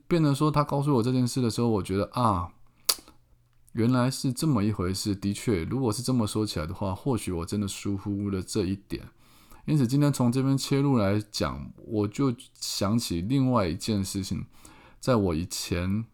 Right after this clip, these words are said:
年轻的时候，我曾经有过的一段经验。那当然这个我们还是一样用假名的方式来描述这一段故事哦。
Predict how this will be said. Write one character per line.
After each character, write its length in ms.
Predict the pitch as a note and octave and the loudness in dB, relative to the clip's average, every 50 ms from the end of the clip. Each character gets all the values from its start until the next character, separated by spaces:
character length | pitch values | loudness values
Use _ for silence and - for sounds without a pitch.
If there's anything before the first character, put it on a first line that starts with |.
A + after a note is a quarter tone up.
| - _ - | -20 _ -2
年 260 | A2 G#2+ G#2+ A2+ A#2+ | 0 2 2 2 2
轻 180 | - C3+ C3 | 2 2 2
的 100 | B2+ A#2+ | 2 2
时 140 | G2+ - G2 | 0 -2 -4
候， 320 | F#2 - A#2 G2+ F#2 - - - - - - - - - - | -4 -2 -2 -2 -2 -4 -8 -14 -20 -20 -20 -20 -20 -12 -4
我 100 | - G#2+ | -4 -2
曾 240 | G2 - - G2+ G#2 | -2 0 2 2 4
经 160 | G#2 G#2 G#2+ | 4 4 4
有 160 | G#2 G2 F2 E2+ | 4 2 0 0
过 180 | - G#2 G2+ | 0 0 0
的 80 | F#2 F2 | 2 0
一 80 | F2 | -2
段 240 | F2 - G2 F2+ F#2 | -2 -2 -2 -2 -2
经 320 | - - - F2+ F2 F2+ F2+ | -4 -4 -4 -2 -2 -2 -2
验。 240 | F#2 E2+ D2+ - - - - - - - - - - | -4 -4 -6 -10 -14 -20 -20 -20 -20 -20 -20 -10 -6
那 80 | - | -4
当 220 | G2 F#2+ G#2+ G#2+ G2+ | 0 4 4 4 6
然 160 | F#2+ F#2+ G2 | 4 2 2
这 160 | - - A2+ | 0 -2 -2
个 180 | - A2 G#2 D#2 | 0 0 0 0
我 120 | C#2+ F#2 | 0 -2
们 100 | G#2+ G#2+ | -2 -2
还 100 | - G2 | -2 -2
是 140 | F#2 - G#2+ | -2 -2 0
一 80 | G2+ G#2 | 0 2
样 160 | G#2+ G#2 A2 | 2 2 2
用 180 | A2 G#2 F#2 - | 2 0 0 -2
假 240 | - - D2+ D#2 E2+ | -2 -4 -4 -4 -6
名 160 | F#2 F#2 F#2+ | -6 -4 -4
的 80 | G2 G2+ | -4 -2
方 240 | - G2 G2+ G#2 G#2+ | -2 -2 -2 -2 -2
式 100 | - F#2+ | -2 -4
来 240 | D#2 F2+ F#2 F#2 - - | -4 -4 -6 -10 -6 -4
描 200 | G#2 F#2+ F2+ G2+ | -2 -2 -2 -2
述 220 | - - A2 G2+ | -2 -2 -2 0
这 120 | G2+ G#2+ | 2 2
一 60 | G2 F#2+ | 2 2
段 220 | G#2 G#2 G2 F#2 | 0 0 -2 -2
故 240 | F2+ - G#2+ F2+ D#2+ | -2 -4 -4 -4 -4
事 260 | - - - F#2 D#2+ | -6 -6 -6 -4 -6
哦。 180 | D2 D2+ - | -6 -6 -8